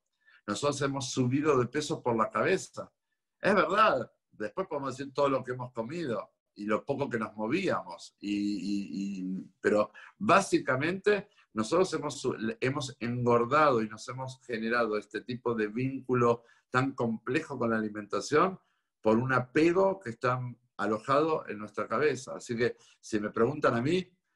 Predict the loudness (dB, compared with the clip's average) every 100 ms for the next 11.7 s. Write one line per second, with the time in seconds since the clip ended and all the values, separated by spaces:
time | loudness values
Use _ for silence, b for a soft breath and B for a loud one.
0 | _ 0 4 4 4 4 4 2 0 _
1 | _ _ _ _ _ -8 -4 -4 -6 -12
2 | _ _ -2 2 4 4 4 2 0 -2
3 | -2 -4 -4 -6 -8 -6 -8 -6 -4 -4
4 | -2 -2 0 -2 -2 -2 -2 -4 -4 -12
5 | _ _ _ _ _ _ _ _ -18 -4
6 | -2 0 0 0 0 -2 -2 -4 -4 -8
7 | -6 -4 0 0 2 0 0 -2 0 2
8 | 0 -2 -4 -6 -6 -6 -2 -2 -2 -6
9 | -6 -4 -2 -2 -2 -4 -2 -2 -2 -4
10 | -4 -4 -6 -10 -2 0 0 0 -2 -2
11 | 0 0 0 0 -2 -2